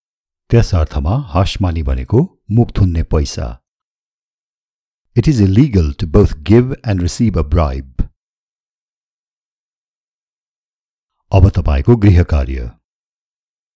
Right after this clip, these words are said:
It is illegal to, त्यो खाली ठाउँ भर्नुहोस्। It is illegal to भनेको गैर कानुनी हो। के गर्नु गैर कानुनी हो, त्यो लेख्नुहोस् खाली ठाउँमा। भिडियोलाई पज गर्नुहोस्,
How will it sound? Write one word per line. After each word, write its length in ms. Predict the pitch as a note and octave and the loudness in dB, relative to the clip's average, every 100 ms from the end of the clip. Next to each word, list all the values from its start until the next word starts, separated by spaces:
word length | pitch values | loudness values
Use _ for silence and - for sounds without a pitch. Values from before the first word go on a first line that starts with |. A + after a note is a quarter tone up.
| _ G2+ | _ -2
It 60 | |
is 160 | G2 E2 | 0 2
illegal 480 | E2+ G#2+ D3+ B2 G#2 | 2 4 4 4 2
to, 360 | - E2 G#2+ B2 _ _ - | 0 0 -2 -6 _ _ 0
त्यो 100 | A2 | 0
खाली 320 | - E2+ D#2 | 2 0 0
ठाउँ 200 | C#2 D2 | -2 0
भर्नुहोस्। 640 | C2+ A#1+ A1+ - - - _ _ _ _ _ _ _ _ _ _ _ _ _ _ - | 0 -2 -8 -12 -16 -18 _ _ _ _ _ _ _ _ _ _ _ _ _ _ -6
It 60 | F2 | 0
is 160 | F2+ F2 | 0 2
illegal 420 | G2 D#3 G#2+ F2+ | 4 4 4 2
to 200 | F2 D2+ | 2 0
भनेको 360 | C#2+ C#2+ D2 B2+ | 0 0 2 2
गैर 260 | A#2+ F#2+ E2 | 4 2 2
कानुनी 420 | E2+ D#2 E2 E2+ | 0 0 0 0
हो। 380 | B1 B1 C2+ _ _ _ _ _ _ - | 0 -2 -10 _ _ _ _ _ _ 0
के 120 | D#3 | 2
गर्नु 320 | D3+ G2+ F2+ F2+ | 4 4 2 0
गैर 240 | F2 E2+ | -2 -2
कानुनी 380 | F2 D#2+ D#2 C#2 | -2 -2 -2 -4
हो, 340 | C2+ A#1+ - _ - | -6 -8 -14 _ 4
त्यो 120 | B2 | 6
लेख्नुहोस् 420 | F#2 - D#2+ D#2 | 6 0 -6 -8
खाली 260 | - D2+ C#2 | -6 -6 -6
ठाउँमा। 400 | - B1 A#1 - _ _ _ _ _ _ _ _ E2+ | -8 -10 -12 -20 _ _ _ _ _ _ _ _ -2
भिडियोलाई 440 | F#2+ F2+ D#2+ C#2+ | 0 2 0 -2
पज 360 | - D#2 F2 E2+ | -2 -2 0 -2
गर्नुहोस्, 480 | F#2 A2+ D3 - | -2 -2 -2 -8